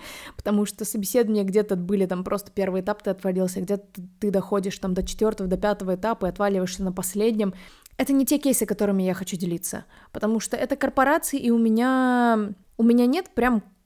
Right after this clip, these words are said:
какой-то жажды попасть работать именно в корпорацию, но это не мешает мне каждый год посылать им свое резюме, общаться с ними. Я считаю это нормальной практикой, потому что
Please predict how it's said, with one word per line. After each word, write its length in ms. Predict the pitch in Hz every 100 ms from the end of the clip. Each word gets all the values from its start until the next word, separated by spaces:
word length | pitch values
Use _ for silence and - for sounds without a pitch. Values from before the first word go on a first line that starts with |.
| _ _ _ _ -
какой-то 380 | 196 233 220
жажды 680 | 175 170 214 196 165 180 - -
попасть 440 | 202 208 196 -
работать 440 | 196 185 196 196 -
именно 300 | 214 190 180
в 60 |
корпорацию, 720 | 185 - 190 196 294 - 202 190 - _ - _ _ _ _ _ _
но 120 | 240 285
это 120 | 277
не 80 | 277
мешает 380 | 285 302 240
мне 140 | 233 226
каждый 260 | 226 202
год 200 | 208 214
посылать 360 | 214 196 226 214
им 60 | 190
свое 240 | 208 196
резюме, 460 | 190 190 220 269 202
общаться 460 | - 247 269 240
с 100 | 202
ними. 520 | 220 208 196 185 180 - - - -
Я 340 | - 175 220
считаю 280 | 226 214 208
это 80 | 208
нормальной 400 | 208 226 220 196
практикой, 420 | 220 285 - 208
потому 340 | - 190 202
что 600 | 220 - 214 208 196 196